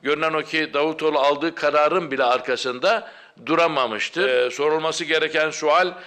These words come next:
e, Başbakanın attığı adımdan geri dönmez dediği Hakan Fidan niye aday oldu, niye geri çekildi, niye geri adım attı?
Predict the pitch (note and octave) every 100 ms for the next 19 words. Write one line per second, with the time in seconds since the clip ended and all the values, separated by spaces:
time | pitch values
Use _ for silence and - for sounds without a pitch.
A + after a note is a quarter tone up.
0 | - - C3 C3 B2+ C#3+ D#3+ D#3 D3+ D#3
1 | D3+ D3 D3 E3 D#3 D#3 D#3 D#3 C3+ D3+
2 | D#3 D3+ D#3 D#3 C#3 C#3 D3+ C3 D3 D3
3 | D3 C#3+ C#3+ C3 C3 E3+ F#3 F#3 F#3 F3+
4 | F#3+ D#3+ C#3 F3 F3 F3+ F3 F3 F3+ F3+
5 | F3 F3 D#3+ C#3+ C3+ B2+ B2+ A#2 - E3+
6 | G3+